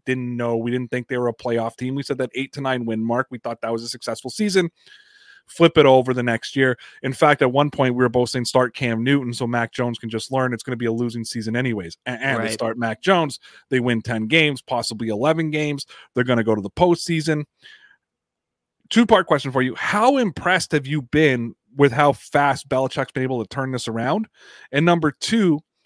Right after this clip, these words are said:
Speaker 1: are you satisfied with just making the playoffs? If they were one and done, would you walk away and say this was a successful season?
Speaker 2: Yeah, I mean, I'm, I'm very impressed to start. I mean, this is coming from somebody who thought that the best route was, like you just said, to start Cam Newton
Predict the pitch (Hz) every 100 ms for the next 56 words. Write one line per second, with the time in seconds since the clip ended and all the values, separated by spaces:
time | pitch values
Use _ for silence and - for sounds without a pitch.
0 | _ - 139 143 196 - - 160 156 -
1 | 151 139 131 139 147 139 135 123 - 110
2 | 95 90 - 135 123 143 175 160 147 156
3 | 160 143 123 113 113 _ - - 131 123
4 | 147 139 135 - 127 120 113 113 120 113
5 | 107 113 107 - - 110 - 104 98 85
6 | - - _ _ _ _ _ - 156 127
7 | 117 151 160 135 117 170 156 - 147 160
8 | 165 165 127 - 135 123 127 - - 120
9 | 107 104 110 117 110 120 139 127 113 120
10 | 110 123 117 117 110 123 110 120 110 113
11 | 113 104 117 107 117 113 113 95 113 104
12 | 98 104 120 110 110 - 110 101 104 -
13 | 113 110 - 113 104 104 110 107